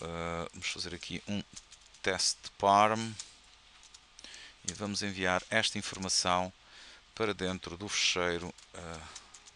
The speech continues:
formando a G R S I, eh, Samba Winbind. Portanto, enter e neste momento já devemos ter aqui o fecheiro. Reload. Eh, a ver se temos aqui o fecheiro.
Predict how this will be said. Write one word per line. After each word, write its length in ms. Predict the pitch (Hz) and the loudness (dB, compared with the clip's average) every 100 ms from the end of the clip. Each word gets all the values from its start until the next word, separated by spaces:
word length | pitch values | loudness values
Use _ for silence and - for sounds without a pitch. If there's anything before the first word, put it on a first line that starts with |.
| - - - - - - - - - - - | -20 -20 -20 -20 -20 -20 -20 -20 -20 -18 -16
formando 840 | - - 82 85 87 90 82 80 - | -14 -14 -10 -6 -4 -4 -6 -2 -2
a 480 | 87 85 82 82 80 | -2 -4 -2 -4 -4
G 220 | 76 82 | -6 -6
R 240 | 85 85 87 | -8 -8 -8
S 360 | 82 - - 85 | -6 -4 -4 -6
I, 260 | 87 82 - - | -8 -10 -14 -12
eh, 260 | 85 85 80 | -6 -6 -4
Samba 580 | - - 101 90 82 82 95 | -2 -2 -2 -4 -6 -8 -6
Winbind. 560 | 95 82 71 - - - - - - - - - - - - - | -8 -6 -8 -4 -4 -4 -14 -16 -16 -14 -10 -10 -10 -12 -16 -16
Portanto, 600 | - - 90 87 - - - | -16 -10 2 2 2 -10 -4
enter 500 | 107 110 - 120 - - | -4 -4 -4 -4 -4 -12
e 240 | 98 98 - - | -6 -6 -6 -10
neste 500 | 95 104 104 - 90 | -8 -4 -2 -4 -6
momento 300 | 92 98 92 | -6 -4 -4
já 100 | 95 | -6
devemos 280 | 90 92 - | -6 -6 -6
ter 100 | 92 | -6
aqui 180 | - 90 | -10 -8
o 40 | |
fecheiro. 520 | - - 113 127 135 131 - - - - - - - - - - | 0 4 6 4 2 -8 -18 -20 -20 -20 -20 -20 -20 -20 -16 -8
Reload. 440 | 92 95 104 98 - - - - - - - - - - - - - - - | -2 0 0 -2 -8 -10 -16 -20 -20 -20 -20 -18 -14 -14 -14 -16 -20 -20 -16
Eh, 680 | 50 50 50 50 - - - | -12 -10 -10 -10 -12 -12 -14
a 20 | - | -8
ver 100 | - | -6
se 120 | - | -4
temos 200 | 82 82 | -6 -14
aqui 200 | - 82 | -14 -12
o 40 | |
fecheiro. 520 | - - 98 95 92 | -4 -2 0 -2 -4